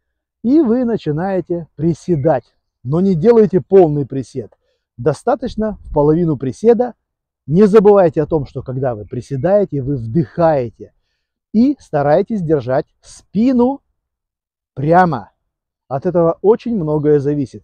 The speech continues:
И кровообращение, э, в вашем организме, в вашем позвоночнике, и, естественно,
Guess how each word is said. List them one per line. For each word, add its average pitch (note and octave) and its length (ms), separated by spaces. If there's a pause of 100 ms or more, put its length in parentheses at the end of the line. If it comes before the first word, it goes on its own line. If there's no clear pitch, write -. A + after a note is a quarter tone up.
И G3 120
кровообращение, D3+ 960 (720)
э, D3+ 60
в D3+ 300
вашем E3+ 360
организме, E3 540
в D3 60
вашем D3+ 280
позвоночнике, D3 680
и, D#3+ 80
естественно, F3+ 720